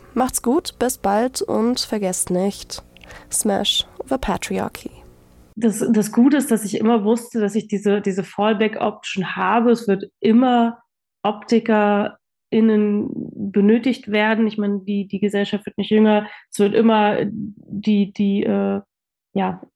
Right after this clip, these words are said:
Speaker 2: immer irgendwie Jobs geben. Also ich hätte da jederzeit zurückgehen können. Ähm, ich habe aber wirklich in der Sekunde, als ich quasi die Entscheidung getroffen habe, dass ich nicht mehr machen will, ist mir, glaub ich, auch so ein Stein vom Herzen gefallen, weil es auch einfach nicht meins war.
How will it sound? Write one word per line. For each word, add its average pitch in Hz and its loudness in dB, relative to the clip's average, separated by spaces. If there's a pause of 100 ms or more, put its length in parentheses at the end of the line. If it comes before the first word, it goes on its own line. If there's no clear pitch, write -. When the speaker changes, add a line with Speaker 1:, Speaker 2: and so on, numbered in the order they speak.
Speaker 2:
immer 226 4
irgendwie 208 4
Jobs 208 -4
geben. 220 2
Also 190 -4
ich - -8
hätte 254 0
da 220 2
jederzeit 208 0
zurückgehen 208 0
können. 233 0 (600)
Ähm, 208 0 (360)
ich 190 -4
habe 220 0
aber 208 0
wirklich 202 -6
in 233 2
der 208 2
Sekunde, 226 2
als 202 -6
ich 202 -8
quasi 196 -2
die 196 0
Entscheidung 196 -2
getroffen 202 -4
habe, 202 -6
dass 190 -8
ich 196 -10
nicht 196 -6
mehr 202 0
machen 196 -2
will, 196 -4 (320)
ist - -20
mir, 202 4
glaub 190 4
ich, 196 2
auch 196 -2
so 208 -2
ein 220 4
Stein 208 0
vom 220 0
Herzen 202 -2
gefallen, 190 -2
weil 190 2
es 190 -6
auch 196 -8
einfach 196 -6
nicht 185 0
meins 190 -2
war. 190 -4